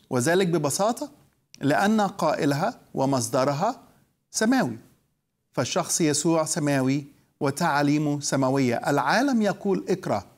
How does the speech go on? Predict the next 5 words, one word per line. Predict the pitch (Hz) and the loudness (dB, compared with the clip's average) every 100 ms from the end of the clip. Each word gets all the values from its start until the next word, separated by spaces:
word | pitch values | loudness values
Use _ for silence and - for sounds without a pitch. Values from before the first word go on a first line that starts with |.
| _ _ _ _ | _ _ _ _
العالم | 135 127 135 165 185 | 0 2 2 0 0
يقول: | 175 175 185 151 - - - | -2 -2 -2 -2 -6 -10 -4
"اغضب"، | 160 143 123 113 - | -2 0 0 -2 -4
العالم | 135 127 143 196 214 196 | 0 2 2 2 0 -2
يقول: | 190 208 190 | -4 -2 -2